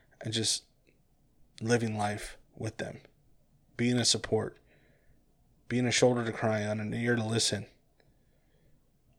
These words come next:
That's being the church. And that's how we can learn from our past,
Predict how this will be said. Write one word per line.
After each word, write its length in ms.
That's 300
being 500
the 80
church. 540
And 120
that's 180
how 120
we 100
can 180
learn 200
from 220
our 100
past, 500